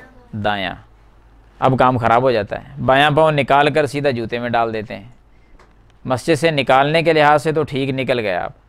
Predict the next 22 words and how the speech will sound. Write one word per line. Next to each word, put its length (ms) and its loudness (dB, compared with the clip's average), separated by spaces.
لیکن 300 -6
جوتا 240 -2
پہننے 320 -6
میں 120 -6
خرابی 380 -6
ہو 100 -8
گئی۔ 80 -14
تو 80 -8
اس 140 -4
لیے 280 2
جب 220 0
پاؤں 220 2
اپنا 240 -2
مسجد 300 -6
سے 160 -6
نکالیں 520 -2
تو 120 -8
نکال 400 -2
کر 160 -6
جوتے 360 -4
میں 140 -6
نہ 80 -4